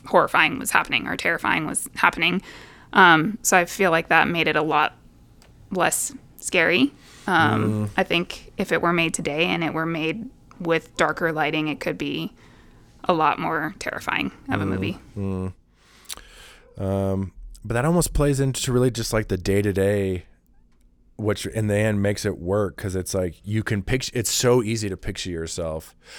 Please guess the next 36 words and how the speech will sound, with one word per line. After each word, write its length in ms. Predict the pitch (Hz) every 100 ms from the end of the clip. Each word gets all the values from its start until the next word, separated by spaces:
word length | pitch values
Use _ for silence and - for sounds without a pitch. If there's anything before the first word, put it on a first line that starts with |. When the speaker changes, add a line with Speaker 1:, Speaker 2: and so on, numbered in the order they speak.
| -
Speaker 2:
I 40 | 113
remember 300 | 143 139 127
when 320 | 120 113 107 - - - - -
they're 160 | 117 107
at, 200 | 117 -
like, 200 | 104 -
the 80 | 80
police 360 | 104 107 117
office 380 | 95 92 90 -
and, 120 | 92
like, 240 | 92 90 -
the 160 | 80
secretary 580 | - 101 - 104 90 85
and, 80 | 82 - - -
"Is 180 | 208 294
the 100 | 302
chief 360 | - - 359 359
in?" 280 | 339 359 403 415 - - -
Like, 420 | 135 120 117 -
b-, 160 | 139 -
like, 400 | 143 123 117 - - - - -
I 100 | 123
thought 200 | - 151
about, 240 | 135 131 113
like, 200 | 104 92
being 260 | 120 113
at 100 | 101
work. 280 | 101 113 107
I'm 120 | 110
like, 160 | 110 120
"Just 180 | 208 180
ima-" 260 | 143 139 -
it, 140 | 147
it 100 | 151 147
feels 360 | 175 196 180
like 280 | 165 160